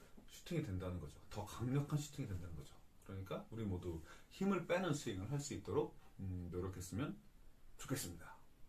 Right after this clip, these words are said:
네, 그리고 두 번째는 오늘 제가 연습하고 있는 골프장 사장님께서 말씀해 주신 건데, 어, 일단 두 가지예요. 하나는,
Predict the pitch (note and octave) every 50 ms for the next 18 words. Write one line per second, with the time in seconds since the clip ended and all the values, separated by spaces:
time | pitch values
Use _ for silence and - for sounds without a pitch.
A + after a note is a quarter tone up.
0 | - - A2 G2+ G2 - - - - - - - D3 E3 D#3+ D#3+ D#3 - C#3+ D#3
1 | G3 A3 A3+ G#3+ - D3+ C#3+ - - D#3+ B2 G2 - - - - B2+ C3+ C#3+ C#3+
2 | C#3 C#3 C#3 C#3 C3+ C3 B2 - - - - - - - - B2+ A#2 A#2+ A#2+ A#2+
3 | A#2 A2+ A2+ G#2+ G2+ - G#2+ A2 A2+ - - - C#3+ C3 B2 A2 A2 A2 C#3+ D3+
4 | D#3 - C3+ - C3 B2 A#2 A#2 A2+ A2+ A2+ A2 - D#3 E3+ G3 G3 F3 C#3 -
5 | - G2 F#2+ F#2+ F2+ E2 E2+ - - - G2 F#2 F2+ - - - F#2 F#2 F#2 B2+
6 | D#3+ F3 C#3+ - - - - - - - - - - - - - - - - -
7 | G#2 A2 G#2+ G#2 G#2 G#2 G2+ G2 G2 G2 F#2+ F2+ - - - - - - - -
8 | - - - D#3+ D#3+ F3+ D3+ - - D3+ F3+ F3+ D3 - G#2+ F#2 A2+ - - -
9 | - - - - - G3+ G#3+ A3 G#3+ A3+ A3+ E3+ - -